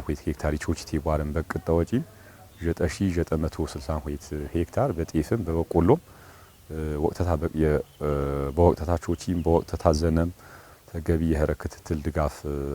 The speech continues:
አመኖም በኢምራ ደረጃ በጤፍ ባሸ ተከሰተም ባነ በዘድር ደረጃ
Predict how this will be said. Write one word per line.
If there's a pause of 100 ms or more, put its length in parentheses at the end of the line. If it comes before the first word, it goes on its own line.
አመኖም (460)
በኢምራ
ደረጃ
በጤፍ
ባሸ
ተከሰተም
ባነ (480)
በዘድር
ደረጃ